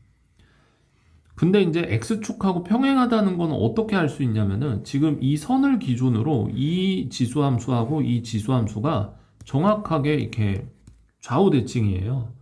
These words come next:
그래서, 어, 어떻게 아냐면은 이 사 같은 경우를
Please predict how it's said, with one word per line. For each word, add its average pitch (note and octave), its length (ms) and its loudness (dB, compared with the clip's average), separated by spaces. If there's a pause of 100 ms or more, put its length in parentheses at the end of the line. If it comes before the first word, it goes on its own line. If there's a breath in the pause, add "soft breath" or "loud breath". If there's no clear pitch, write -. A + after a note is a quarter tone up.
(300 soft breath)
그래서, A#2 680 -2 (800)
어, G#2+ 460 2
어떻게 G3+ 360 2
아냐면은 A2+ 920 0
이 B2+ 400 2
사 G#2 380 0
같은 D3+ 400 -2
경우를 G#2+ 640 0